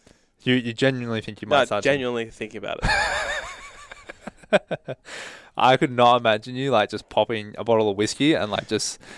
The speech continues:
Speaker 1: sitting on it
Speaker 2: I,
Speaker 1: with
Speaker 2: I really think now, having gone through the process, I think this is a huge reason why parents start drinking more.
Speaker 1: But do you think it's, like, you would start drinking and then stop as he gets older?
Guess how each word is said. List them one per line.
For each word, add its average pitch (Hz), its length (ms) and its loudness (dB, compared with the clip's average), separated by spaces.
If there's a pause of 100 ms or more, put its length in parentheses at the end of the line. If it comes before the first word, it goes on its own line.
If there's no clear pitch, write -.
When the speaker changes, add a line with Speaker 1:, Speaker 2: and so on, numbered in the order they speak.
(180)
Speaker 1:
sitting 120 300 2
on 113 120 2
it 107 80 0
Speaker 2:
I, 131 40 6
Speaker 1:
with 107 220 -2
Speaker 2:
I 135 100 8 (180)
really 156 400 2
think 127 320 -2
now, 127 400 0
having 110 280 -2
gone 107 160 -2
through - 120 -16
the - 60 -16
process, 113 260 0
I 110 60 2
think 107 220 -6
this 107 120 -10
is - 60 -6
a 110 40 -4
huge 117 520 -6
reason 110 500 -2
why 98 420 2 (520)
parents 101 320 -2
start 98 200 -2
drinking 95 340 -12
more. 82 260 -10 (100)
Speaker 1:
But 139 160 6
do 139 100 -8
you 135 60 -4
think 143 180 -2
it's, 165 220 0
like, 113 280 4
you 110 80 -8
would 107 100 -10
start 110 320 4
drinking 101 560 -8
and 104 200 -8
then 98 380 -4 (480)
stop - 420 0
as 107 120 -4
he 107 80 -10
gets 101 240 0
older? 127 340 2